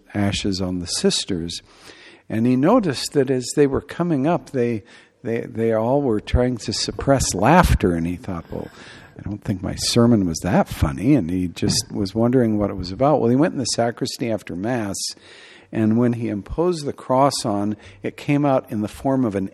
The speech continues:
L. <laughs> So he was the loser there. And, uh, that's, that's not altogether inappropriate for, uh,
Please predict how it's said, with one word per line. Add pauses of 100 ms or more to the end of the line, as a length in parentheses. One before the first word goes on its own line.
L. (380)
<laughs> (1800)
So
he
was
the
loser
there.
And,
uh, (1200)
that's, (280)
that's
not
altogether
inappropriate
for,
uh,